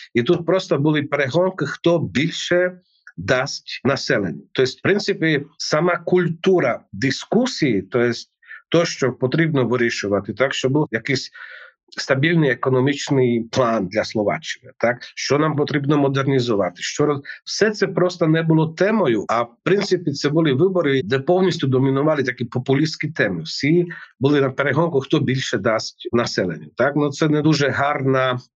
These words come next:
а я би сказав так, і позитивна ситуація в Словаччині із-за, із-за цього. Ну, не речі на все, це така картинка, яку показав Матович, так, що, в принципі, конфлікт, конфлікт, конфлікт,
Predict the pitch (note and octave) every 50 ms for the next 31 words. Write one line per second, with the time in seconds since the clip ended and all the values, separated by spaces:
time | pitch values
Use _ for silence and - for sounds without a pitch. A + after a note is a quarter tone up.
0 | _ - G#2 A#2 A#2+ A#2+ B2+ B2 - - - B2 A#2 B2 A#2+ A#2+ A#2+ - B2+ A#2+
1 | A#2 - B2+ B2 - A2+ G#2+ A#2+ A2 - - C3+ B2+ A2+ A#2 G#2+ G#2 - - B2
2 | - C#3 C3+ B2 A2+ - - G2 - - A2 A2 G#2 G2+ G2 G2+ - - G2+ A#2+
3 | B2+ A2 G#2+ A2 G2+ - - A#2 G#2+ A2+ G#2 - - G2+ F2+ F2+ B2 D3 E3+ E3
4 | - _ _ - - - - - - - - - - - C#3 D#3+ F3 E3+ F3+ F3+
5 | G3+ G#3 F#3 - - F3+ E3 D#3 D#3+ - - - E3+ - E3 D#3+ E3 D#3+ D3 D#3+
6 | - - C3 C3+ C3 B2+ - D3 C3 C3 C3+ - G#3+ A#3 A3+ A3 - C3 A#2 A2+
7 | - - B2+ - B2+ B2+ C#3 C3+ C3 C#3 C3 B2+ B2+ - A2+ C3 C3+ B2+ - -
8 | C#3+ B2 G2 F2+ E2+ - - - B2+ C#3+ D#3 D3+ - - A#2+ F#2+ G2+ D3 D#3 D#3
9 | - - - - C3 - C3 C3+ C3 C3 - D3+ F3 F#3+ - - - - D3 C#3+
10 | C3+ - D3+ D#3 D#3 - - D3+ C#3 - - B2 A2+ F2 -